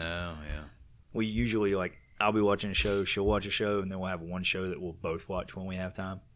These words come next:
Speaker 2: And
Speaker 1: Yeah.
Speaker 2: Yellowstone was it, but we just hadn't had time to get caught up on it.
Speaker 1: Yeah.
Speaker 2: Hmm. But no, excellent T V show.
Speaker 1: It's not
Speaker 2: But yeah,
Speaker 1: Stranger
Speaker 2: flashbangs
Speaker 1: Things.
Speaker 2: are just, yeah, man,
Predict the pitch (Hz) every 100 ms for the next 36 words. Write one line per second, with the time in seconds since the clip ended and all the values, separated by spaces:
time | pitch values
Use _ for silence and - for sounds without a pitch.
0 | - - 101 85 95 90 85 - 95 85
1 | 80 82 82 87 87 85 82 78 85 87
2 | 85 80 80 82 - 80 80 82 78 78
3 | - - - - - - - 71 71 71
4 | - - - - - 104 80 - - -
5 | 180 247 - 127 101 92 82 92 - -
6 | - - - 92 101 101 98 82 78 76
7 | 85 80 90 82 80 - 85 82 82 -
8 | - - - - - - - - - -
9 | - 69 69 -